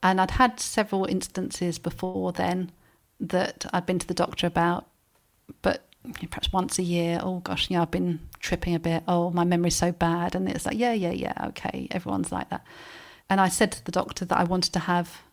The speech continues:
a brain scan or a full medical. And before that, literally in the January last year, I was going on a walk with Steve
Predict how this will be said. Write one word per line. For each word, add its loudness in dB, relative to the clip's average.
a 2
brain 0
scan 0
or 2
a 2
full -2
medical. 0
And 6
before 6
that, 2
literally 4
in 8
the 6
January 4
last 4
year, 2
I 4
was 0
going 0
on 2
a 2
walk 4
with 0
Steve 0